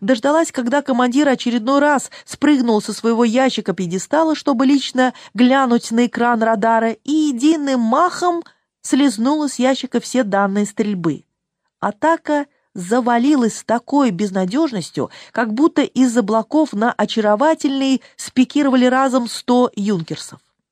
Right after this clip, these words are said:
Червонцы команд — по инерции еще несколько секунд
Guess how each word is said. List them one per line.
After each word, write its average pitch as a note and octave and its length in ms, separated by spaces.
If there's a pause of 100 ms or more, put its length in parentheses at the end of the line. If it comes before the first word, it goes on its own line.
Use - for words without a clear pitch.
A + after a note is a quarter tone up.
(400)
Червонцы A3+ 720 (720)
команд — A#3+ 640 (460)
по B3 160
инерции A#3+ 680
еще A3+ 300
несколько B3+ 580
секунд C4 560